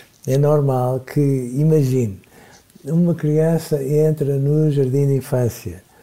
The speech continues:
ou, de repente, tem uma alteração mais ou menos significativa nas suas rotinas de todos os dias. Passa a ser confiado,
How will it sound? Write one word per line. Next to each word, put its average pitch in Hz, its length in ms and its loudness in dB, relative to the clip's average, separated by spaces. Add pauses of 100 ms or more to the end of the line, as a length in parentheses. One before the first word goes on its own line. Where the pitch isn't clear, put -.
(280)
ou, 151 320 2
de 127 160 -8
repente, 147 600 -4 (500)
tem 143 400 -4
uma 135 260 -2
alteração 135 640 -2
mais 131 540 0
ou 131 80 0
menos 139 240 0
significativa 127 920 -4
nas 120 180 -4
suas 135 260 -2
rotinas 131 480 -2
de - 80 -16
todos 117 300 -4
os 147 120 0
dias. 156 480 0 (540)
Passa 135 300 -4
a 123 60 -2
ser 131 220 -4
confiado, 131 960 -4